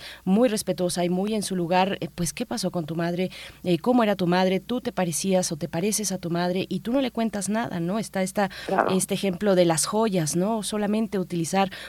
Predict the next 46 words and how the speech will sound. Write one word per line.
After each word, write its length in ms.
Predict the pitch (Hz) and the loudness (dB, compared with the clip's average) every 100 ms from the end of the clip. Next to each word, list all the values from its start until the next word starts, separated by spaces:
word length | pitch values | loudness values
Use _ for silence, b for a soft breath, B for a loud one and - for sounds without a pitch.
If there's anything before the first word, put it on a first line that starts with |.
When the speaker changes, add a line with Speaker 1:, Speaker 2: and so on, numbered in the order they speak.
| B | B
Speaker 1:
unos 340 | 190 190 185 | 4 6 6
anillos 400 | 175 185 202 190 | 4 4 2 0
que 80 | - | 0
eran, 300 | 185 185 185 - 156 | 2 4 2 0 0
que 80 | 180 | 2
eran 320 | 180 180 170 | 4 4 4
de 100 | 170 | 2
tu 120 | - | 2
madre 400 | 185 190 190 202 190 | 2 2 2 2 0
y, 240 | 190 175 - | -2 -4 -2
y 160 | 175 175 | -2 0
no 380 | 185 185 180 180 B B | 2 4 4 2 B B
aretes 500 | 160 170 202 208 190 | 2 4 4 2 2
ni 160 | 175 180 | 4 4
otro 180 | 185 185 | 2 -2
tipo 260 | 175 185 | 0 2
de 100 | 180 | 4
adornos. 580 | 175 190 196 202 190 185 - | 6 6 4 4 4 2 2
Eh, 260 | 180 170 | 2 2
en 140 | 165 175 | 0 0
fin, 160 | 214 | 0
se 140 | 208 190 | 2 2
va, 120 | 196 | 2
se 180 | 190 185 | 2 0
va 80 | 190 | 0
tejiendo 440 | - - 254 240 | -4 0 0 0
también 280 | 202 185 214 | 0 0 0
ese 180 | 208 202 | 0 0
misterio 480 | 170 - 196 180 175 | 0 0 0 2 2
ahí 140 | 165 | 2
contigo, 480 | 175 165 185 170 185 B B - | -2 -2 0 2 0 B B 4
con 160 | 220 | 6
el 120 | 220 | 6
personaje. 560 | - 180 175 170 180 185 | 2 -2 0 0 0 -2
Cuéntanos, 340 | 254 254 254 | 2 4 2
¿cómo 220 | - 277 277 | 4 4 6
fue? 220 | 240 196 B B | 2 0 B B
¿Cómo 180 | - 240 | 0 0
fue, 440 | - 233 233 247 - | 2 2 2 2 2
eh, 220 | 190 170 - | 2 0 0
pues, 300 | 180 170 - | 0 0 -2
escribirte 540 | 190 - 190 247 311 220 | -4 -2 0 0 0 -2
a 60 | |
ti 140 | 190 196 | 0 0
misma? 440 | 202 190 196 180 B B B | 0 2 2 0 B B B
Eh, 180 | 175 | -2